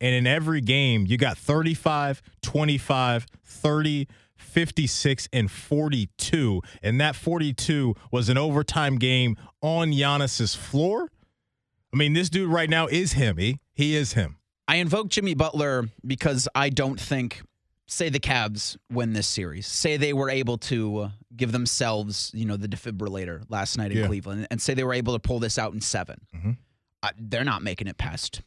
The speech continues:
Speaker 2: playoff Jimmy.
Speaker 1: <sighs>
Speaker 2: They're
Speaker 1: Doesn't
Speaker 2: not
Speaker 1: feel
Speaker 2: able
Speaker 1: that
Speaker 2: to,
Speaker 1: way.
Speaker 2: they're not able to match the Heat.
Speaker 1: Doesn't feel that way.
Speaker 2: And that's,
Speaker 1: And
Speaker 2: that, that's, that now becomes the greater issue with this team because you look at the teams remaining,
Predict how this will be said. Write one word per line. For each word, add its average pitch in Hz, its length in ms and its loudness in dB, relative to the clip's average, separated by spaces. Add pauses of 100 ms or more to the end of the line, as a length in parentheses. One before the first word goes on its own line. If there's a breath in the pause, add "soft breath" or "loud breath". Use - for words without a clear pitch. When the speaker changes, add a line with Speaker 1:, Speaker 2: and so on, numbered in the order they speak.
Speaker 2:
playoff 87 320 -4
Jimmy. 104 380 -6
Speaker 1:
<sighs> - 840 -10
Speaker 2:
They're - 100 4
Speaker 1:
Doesn't 147 80 6
Speaker 2:
not 135 80 4
Speaker 1:
feel 104 100 6
Speaker 2:
able 87 140 4
Speaker 1:
that 80 60 2
Speaker 2:
to, 76 80 -2
Speaker 1:
way. 78 60 -4
Speaker 2:
they're 139 120 2
not 151 160 2
able 113 180 0
to 107 80 -2
match 104 380 0
the 117 100 -4
Heat. 120 260 -6 (440)
Speaker 1:
Doesn't 107 200 4
feel 104 280 2
that 87 200 0
way. 82 280 -4 (100)
Speaker 2:
And 151 120 2
that's, 135 200 4
Speaker 1:
And - 80 0
Speaker 2:
that, 165 240 -2
that's, 165 260 -4
that 160 220 -4
now 156 200 4
becomes 143 760 0 (380 soft breath)
the 127 100 0
greater 131 340 2
issue 156 360 0
with 104 180 -4
this 107 240 -4
team 107 220 -2
because 110 280 -2
you 120 80 0
look 123 140 -2
at 117 80 -8
the 120 60 -8
teams 123 280 -2
remaining, 120 460 0